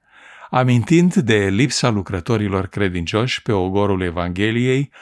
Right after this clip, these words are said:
dar și de sănătatea șubredă a câtorva dintre cei implicați activ în lucrare. Printre aceștia, cel mai cunoscut era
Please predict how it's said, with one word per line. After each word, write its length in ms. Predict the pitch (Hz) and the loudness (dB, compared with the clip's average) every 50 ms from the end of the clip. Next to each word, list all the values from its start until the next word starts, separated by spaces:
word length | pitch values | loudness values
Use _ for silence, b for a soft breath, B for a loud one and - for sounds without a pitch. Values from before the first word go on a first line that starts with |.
| B B B B B B B | B B B B B B B
dar 220 | - 110 117 110 - | -4 -2 0 0 2
și 160 | - - 190 | 2 2 2
de 120 | 170 170 | 2 2
sănătatea 560 | 156 - - 120 110 104 - 127 127 - 120 | 0 0 0 0 -2 0 -2 -4 -4 -4 -4
șubredă 760 | 98 - - - 180 160 147 135 135 120 113 117 117 113 B B B B B B | -4 -4 -2 0 0 0 2 0 0 2 2 0 0 0 B B B B B B
a 120 | B 117 113 | B -4 -2
câtorva 640 | - - 160 - - 127 107 101 87 104 104 110 113 | 0 0 0 2 2 0 0 0 0 0 0 0 0
dintre 380 | 107 104 92 85 - 95 87 | -2 -4 -4 -4 -6 -6 -6
cei 300 | - - 139 113 113 107 | -4 -2 0 0 2 0
implicați 580 | 107 92 - 98 95 - - 113 117 - - - | 0 -2 -2 -6 -6 -4 -4 -4 -4 -2 -4 -6
activ 420 | 87 - - _ - 131 123 117 | -6 -8 -8 _ -2 0 0 0
în 160 | 113 113 110 | 0 -2 -2
lucrare. 680 | 101 101 - - - 98 90 82 82 85 - - - _ _ _ _ _ B B B B B B B B B B B | -4 -6 -6 -4 -2 -2 -2 -2 -4 -6 -12 -16 -20 _ _ _ _ _ B B B B B B B B B B B
Printre 300 | - 165 151 143 - 135 | -2 0 0 0 0 -2
aceștia, 420 | 127 - - 196 190 - - 147 135 | -2 0 2 2 2 2 0 0 0
cel 220 | - - 175 160 | 0 0 0 0
mai 140 | 147 131 120 | 0 0 -2
cunoscut 520 | - 123 110 104 - - - 202 185 - | 0 -2 -2 -2 -4 -2 -2 -2 0 2
era 400 | 147 110 107 113 131 127 120 107 | 0 2 2 2 2 0 -2 -2